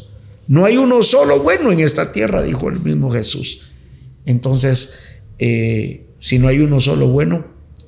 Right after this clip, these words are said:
quiere decir que todos cometemos errores. Pero lo que no necesita un matrimonio es estar sacando lo que, como es la, lo que pensamos. Nosotros no pensamos, no enseñamos.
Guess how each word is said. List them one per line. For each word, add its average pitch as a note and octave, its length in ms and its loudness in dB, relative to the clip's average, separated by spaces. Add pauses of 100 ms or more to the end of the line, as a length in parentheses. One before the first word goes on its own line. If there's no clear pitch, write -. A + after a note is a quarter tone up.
(260)
quiere C#3 240 2
decir A2+ 540 -2
que A2 120 -6
todos B2+ 320 0
cometemos A2 640 -4
errores. - 560 -10 (260)
Pero G#3 200 -2
lo B3+ 120 0
que C4 140 -6
no C4 140 -2
necesita F3+ 480 -2
un D#3+ 60 -4
matrimonio C#3 640 -4 (440)
es D3+ 260 0
estar C#3 460 -2 (260)
sacando C#3+ 1040 -2
lo E3+ 160 -2
que, - 120 -8 (240)
como F#3+ 200 -2
es F#3+ 80 0
la, - 220 2
lo - 280 4
que C3+ 100 -2
pensamos. B2+ 680 -2
Nosotros C3+ 460 -2
no B2+ 260 0
pensamos, C3+ 440 0
no A#2+ 180 0
enseñamos. A#2 720 -4